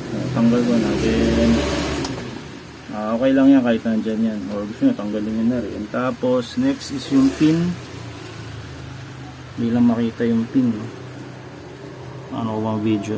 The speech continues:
niya? Ayun, no? Parang kasi yung wire, eh. Ito, kaso alambre lang nilagay ko rito. Wala na akong makitang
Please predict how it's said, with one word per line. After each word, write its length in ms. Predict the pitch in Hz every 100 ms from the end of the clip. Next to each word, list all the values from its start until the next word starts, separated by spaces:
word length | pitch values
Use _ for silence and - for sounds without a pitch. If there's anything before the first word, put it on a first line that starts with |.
| -
niya? 120 | 98 104 87 - - - - - - - - - - - - - -
Ayun, 240 | 135 135 226
no? 80 | 110 123 - - - - - - - - - - - - - -
Parang 400 | 104 107 104 107
kasi 240 | 107 120
yung 160 | 110 113
wire, 240 | 120 117
eh. 120 | 98 - - - - - - - - - - - - - -
Ito, 240 | 117 120 107
kaso 260 | 120 127 135
alambre 480 | 127 127 127 127 131
lang 160 | 127
nilagay 380 | 127 120 117 117
ko 100 | 117
rito. 380 | 113 110 - 107 - - - -
Wala 160 | 117 117
na 160 | 123
akong 140 | 123 120
makitang 400 | 120 120 117